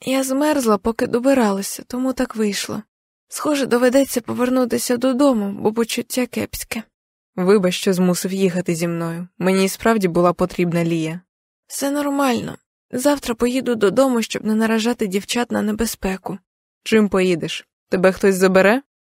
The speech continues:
«Навряд чи. Тато працює допізна,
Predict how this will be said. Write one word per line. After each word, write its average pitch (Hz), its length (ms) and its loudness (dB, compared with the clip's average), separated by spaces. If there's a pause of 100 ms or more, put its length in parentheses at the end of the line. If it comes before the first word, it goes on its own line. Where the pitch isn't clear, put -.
(200)
«Навряд 311 500 0
чи. 208 220 -6 (380)
Тато 269 320 2
працює 226 500 2
допізна, 233 580 0